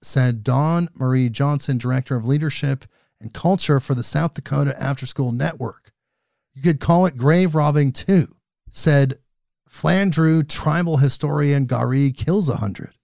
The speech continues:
"For hundreds of years, some have had a fascination with collecting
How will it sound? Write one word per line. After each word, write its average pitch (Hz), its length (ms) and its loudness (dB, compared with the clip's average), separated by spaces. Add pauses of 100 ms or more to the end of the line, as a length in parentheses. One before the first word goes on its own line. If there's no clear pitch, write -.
(160)
"For - 200 -2
hundreds 160 380 2
of 156 140 2
years, 190 580 2
some 165 380 0
have 143 380 2
had 165 320 0
a 143 220 0
fascination 170 920 0
with 147 160 -2
collecting 165 680 -2